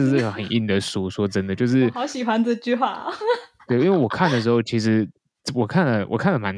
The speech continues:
Speaker 1: 蛮辛苦，要不是读书会，不然我其实我看不下去这种书，因为他前面实在用太多的逻辑跟验证去告诉你说，我要怎么破除人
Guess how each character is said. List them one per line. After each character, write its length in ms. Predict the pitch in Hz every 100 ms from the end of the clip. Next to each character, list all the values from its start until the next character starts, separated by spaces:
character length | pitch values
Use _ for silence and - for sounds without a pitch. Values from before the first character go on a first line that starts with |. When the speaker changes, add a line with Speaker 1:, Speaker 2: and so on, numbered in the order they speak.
| 104
Speaker 1:
蛮 200 | 101 113
辛 240 | - 123
苦， 200 | 120 110
要 120 | 120
不 120 | 135 113
是 160 | 120
读 180 | 113 104
书 160 | 117 110
会， 160 | 107
不 160 | 101 120
然 100 | 104
我 80 | 98
其 120 | 107
实 80 | 104
我 80 |
看 180 | 92 113
不 60 | 101
下 120 | 107
去 80 | 101
这 100 | 101
种 160 | 95 92
书， 240 | - -
因 100 | 123
为 220 | 139 170 - - - -
他 100 | -
前 160 | 214 147
面 140 | 151
实 60 | 135
在 160 | 120 117
用 180 | 127
太 240 | 113 - 117
多 220 | 107 104
的 360 | 104 98 92 160 143 _ _
逻 260 | - 113 104
辑 260 | 120 - 92
跟 260 | - 101 107
验 220 | 113 95
证 200 | - 98
去 120 | -
告 200 | 117 104
诉 160 | 104 104
你 120 | 87
说， 540 | - 98 92 92 92 - - - _ _ _ _ 311 - - _ _
我 140 | - 98
要 120 | 123
怎 140 | 123
么 100 | 95 90
破 280 | - 127 104
除 440 | - - 90 90
人 520 | 95 95 90 87 107